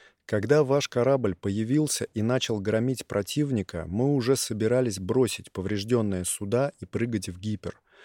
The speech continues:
Но вы вовремя вклинились в ряды противника и смогли связать его боем. Когда ваш линкор подбили, от вас пришёл приказ переправить детей под охраной в столицу королевства Кристиан.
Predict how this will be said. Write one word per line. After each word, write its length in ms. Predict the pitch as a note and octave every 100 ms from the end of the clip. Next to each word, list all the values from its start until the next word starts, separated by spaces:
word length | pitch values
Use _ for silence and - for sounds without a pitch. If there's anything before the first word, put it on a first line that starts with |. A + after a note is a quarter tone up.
| - - _
Но 180 | G#2+ G#2+
вы 160 | C#3+
вовремя 500 | D3 A#2+ C3+ A#2+ G#2+
вклинились 600 | F#2+ - B2+ C#3+ A2 F#2
в 100 | F#2
ряды 280 | F#2+ G#2 B2
противника 760 | B2+ A2 G#2 - A2+ G2 F2+ -
и 160 | -
смогли 460 | F#2+ G#2+ G#2 G2+ C#3
связать 540 | C3+ G#2+ F#2+ B2 B2+
его 240 | G2+ G2+ A2+
боем. 480 | G2+ G#2+ F#2 D#2 - _ _ - - _
Когда 360 | G#2+ G#2 C#3+
ваш 260 | C3 C3+ -
линкор 420 | A#2 B2 - D3
подбили, 600 | - G#2+ G#2 A#2 D3+ G#2 -
от 180 | G2 G2+
вас 260 | A#2+ C3
пришёл 380 | - A2 - C3
приказ 480 | - G#2 - C#3 -
переправить 680 | - G2+ G2+ A#2+ B2 A2 F#2
детей 380 | G2 F#2 C#3
под 220 | C#3+ G#2 F#2+
охраной 460 | F2+ - A#2 A#2+
в 80 | G2
столицу 500 | - G2+ G#2 B2 -
королевства 720 | - F#2+ F#2+ A2 - - A2
Кристиан. 600 | - A#2 G2 - E2 D2